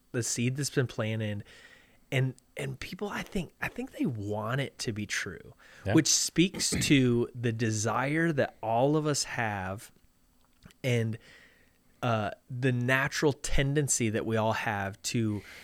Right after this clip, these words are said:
Speaker 1: look for hope in the
Speaker 2: Mm-hmm.
Speaker 1: things that, you know, and sometimes the things that we put our hope in, they don't offer. They're, like, they don't, they don't live up to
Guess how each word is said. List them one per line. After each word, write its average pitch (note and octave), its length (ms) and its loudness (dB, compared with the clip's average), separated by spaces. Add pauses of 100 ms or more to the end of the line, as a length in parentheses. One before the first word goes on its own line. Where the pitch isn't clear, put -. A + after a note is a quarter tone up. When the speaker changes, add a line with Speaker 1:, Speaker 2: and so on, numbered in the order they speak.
(240)
Speaker 1:
look A2+ 420 0
for C3+ 420 4
hope G#2+ 480 -2 (120)
in A#2 160 0
the A2 60 2
Speaker 2:
Mm-hmm. F2+ 140 0
Speaker 1:
things G2+ 460 -2
that, G2 360 -4 (800)
you B2 120 0
know, A#2 140 0
and B2+ 180 0
sometimes F3+ 480 2
the C3 120 -2
things C3+ 260 0
that D3 100 2
we A#2 120 0
put B2 180 0
our A2+ 80 2
hope A#2 240 0
in, G3+ 220 -2 (960)
they G#2+ 120 -2
don't F3 260 0
offer. G#2 720 -4
They're, B2 220 0
like, C#3 240 0
they C#3 140 4
don't, E3+ 240 4 (140)
they C3 180 2
don't F3+ 220 2 (560)
live C#3+ 460 2
up - 400 0
to B2+ 580 2